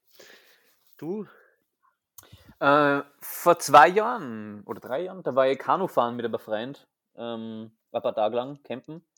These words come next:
Speaker 2: Und
Speaker 1: Ja.
Speaker 2: am Campingplatz haben wir Klo gehabt und wenn wir einen Freund gecampt haben, dann halt nicht. Und das erste Mal war das echt seltsam, nur i-, immer extra für den Urlaub haben wir eine Schaufel gekauft, so eine Klappschaufel, weil man dachte,
Speaker 1: <laughs>
Speaker 2: also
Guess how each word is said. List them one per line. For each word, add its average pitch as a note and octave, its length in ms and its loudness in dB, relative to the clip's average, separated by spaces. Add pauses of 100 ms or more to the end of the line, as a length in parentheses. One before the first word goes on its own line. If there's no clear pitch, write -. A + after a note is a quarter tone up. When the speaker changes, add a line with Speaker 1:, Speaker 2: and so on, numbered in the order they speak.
(640)
Speaker 2:
Und C3 420 -4
Speaker 1:
Ja. A2 140 -6
Speaker 2:
am C3+ 100 -6
Campingplatz C3+ 460 -2
haben C3 80 -6
wir A#2 80 -4
Klo - 200 0
gehabt - 280 0
und C#3+ 80 -8
wenn C3+ 100 -4
wir C3+ 60 -6
einen B2+ 60 -12
Freund B2+ 280 -12
gecampt D#3 240 -12
haben, C#3+ 160 -10
dann B2 140 -12
halt G#2+ 140 -4
nicht. A2 280 -12 (840)
Und G2 120 -20
das - 40 -20
erste C#3 340 0
Mal D#3+ 180 6
war C#3+ 80 6
das C3+ 80 2
echt - 280 -2
seltsam, A#2 580 0
nur A#2 640 -2 (520)
i-, F3 240 -8
immer D3+ 540 -2 (160)
extra C#3+ 260 -8
für D3 80 -10
den D3 140 -6
Urlaub D#3+ 260 -2
haben B2+ 120 -6
wir B2 60 -6
eine A2+ 60 -4
Schaufel E3+ 300 -2
gekauft, G#3 360 -6 (180)
so - 120 -12
eine A2+ 60 -12
Klappschaufel, E3 560 -4 (540)
weil A2+ 140 -6
man A2+ 160 -2
dachte, A#2 240 -2
Speaker 1:
<laughs> - 440 -12
Speaker 2:
also D3+ 320 -4